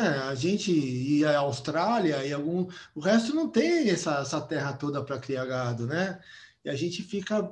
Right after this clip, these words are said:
queimando floresta pra botar gado, botar soja. É, como que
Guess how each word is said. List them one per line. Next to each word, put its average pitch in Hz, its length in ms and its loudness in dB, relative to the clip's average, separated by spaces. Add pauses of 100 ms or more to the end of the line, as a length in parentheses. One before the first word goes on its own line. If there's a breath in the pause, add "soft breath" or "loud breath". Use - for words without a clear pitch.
(100)
queimando 185 480 0
floresta 185 500 0
pra 226 280 0
botar 175 680 -4
gado, 151 380 -4
botar 127 260 -8
soja. 151 680 -4 (680 soft breath)
É, - 360 -16 (340)
como 320 280 -2
que 151 500 0